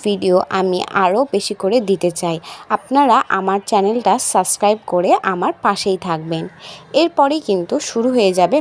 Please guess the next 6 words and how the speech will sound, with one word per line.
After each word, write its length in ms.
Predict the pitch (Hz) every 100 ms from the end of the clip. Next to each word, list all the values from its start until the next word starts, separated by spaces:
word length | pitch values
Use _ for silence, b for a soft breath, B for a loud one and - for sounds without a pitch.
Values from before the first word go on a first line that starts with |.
| 233 185
ম্যাজিক, 580 | 175 165 - 165 - - - B B B
কারণ 360 | 262 254 233 220 349 -
এই 60 | 240 196
ডেজার্টটা 580 | 190 196 269 262 - 185 - - 185
এত 120 | - 262
সুন্দর 340 | - 196 220